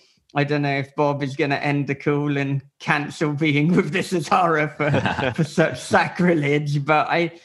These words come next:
Speaker 1: yeah, I just don't think it's as impressive.
Speaker 2: Yeah,
Speaker 1: Let's
Speaker 2: I, um,
Speaker 1: leave it at that. <laughs>
Speaker 2: Perfect. I, so I, I mentioned to, to everyone before we got on the call that I'm definitely, in terms of a horror buff, I am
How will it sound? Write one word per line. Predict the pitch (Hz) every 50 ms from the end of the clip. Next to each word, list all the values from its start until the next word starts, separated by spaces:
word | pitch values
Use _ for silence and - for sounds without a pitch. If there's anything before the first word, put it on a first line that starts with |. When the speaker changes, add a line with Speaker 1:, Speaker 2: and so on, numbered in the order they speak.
| _ _ _
Speaker 1:
yeah, | - 175 202 226 220 202 185 156
I | 165 185
just | 180 180 202 202 196 196 -
don't | - 190 190 196 190 - -
think | 185 185 180 180 175 175 _ _ _ _ _ _ _ _ _ _ -
it's | 170 165 - - - - _ -
as | 170 165 165 170 165 156 165
impressive. | 170 160 165 160 - - 175 175 196 190 196 - - 110 87 117 123 135 - - _ _ _ _ _ _ _ _ _ _ _ _ _ _ _ _ _ _ _ _ _ _ _ _ _ _ _ _ _ _ _ -
Speaker 2:
Yeah, | 85 90 92 90 90 90
Speaker 1:
Let's | - -
Speaker 2:
I, | 117 123 120 113
um, | 113 110 107 107
Speaker 1:
leave | - 160 147 156
it | 156 151
at | 143 -
that. | 160 170 165 135 - - - - - -
<laughs> | 302 233 - - 403 - - _ - - - _ _ - 127 117
Speaker 2:
Perfect. | - - - 135 135 - 98 90 - -
I, | - 117 113 - - _ -
so | 110 - 139 127 127
I, | 139 139 135 127 123 -
I | - 127
mentioned | 131 127 120 104 - - 110 104
to, | - 98 98 98 95 95
to | - - - - 123 92
everyone | 104 101 104 95
before | 87 - 104
we | 101
got | 95 80
on | 87
the | 98
call | 95 - 107 95
that | 87 -
I'm | 120 147
definitely, | 147 147 143 - - 113 110 110 104 - - - _ _ _ -
in | 120 120
terms | - - 156 151 143 120
of | 123 117 - 147 - - _ _ _ _ -
a | 110
horror | 104 - 120 104 98 92
buff, | 87 - 82 82 - - - - - _ _ -
I | 101 101
am | 92 95 101 98 92